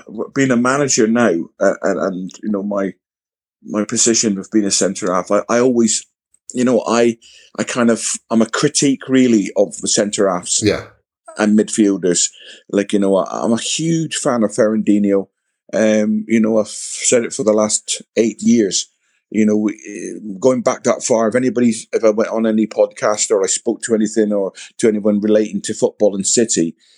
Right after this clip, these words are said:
Speaker 1: I always spoke about his qualities, and obviously that's come through now. It's, it's accepted that he's one of the, one of
Speaker 2: Mm.
Speaker 1: the greatest holding midfielders that we've had, um, and obviously centre half as well. But I love to be entertained. Nothing excites me more than a wide man in a one-on-one situation.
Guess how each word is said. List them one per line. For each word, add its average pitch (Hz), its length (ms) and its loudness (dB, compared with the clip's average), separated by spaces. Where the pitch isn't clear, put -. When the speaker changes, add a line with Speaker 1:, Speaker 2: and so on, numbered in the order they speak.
Speaker 1:
I 104 160 2
always 104 240 0
spoke - 280 0
about 90 240 0
his 101 160 -2
qualities, 101 580 0
and 87 300 -2
obviously 90 360 0
that's 90 220 0
come 85 180 -2
through 92 280 -2
now. 82 200 0
It's, - 160 -2
it's - 300 -6
accepted - 460 -4
that - 160 -2
he's 80 160 -10
one 85 120 -6
of 82 60 -6
the, 85 140 0
one 95 140 -2
of 85 80 0
Speaker 2:
Mm. 87 40 0
Speaker 1:
the 87 40 -4
greatest - 440 0
holding 87 280 0
midfielders 85 600 0
that 82 120 0
we've 85 140 -2
had, 98 300 -2
um, 87 720 0
and 101 100 2
obviously 98 300 0
centre 101 380 0
half 92 160 -2
as 95 160 -2
well. 92 240 4
But 101 140 0
I 104 60 4
love 110 380 4
to 110 80 -4
be 101 160 2
entertained. 98 640 -2
Nothing 98 400 -2
excites - 440 -2
me 92 80 -2
more 90 260 0
than 85 120 2
a 85 60 2
wide 90 400 2
man 82 180 -2
in 82 80 -2
a 82 60 -2
one-on-one 85 500 -2
situation. 85 680 -2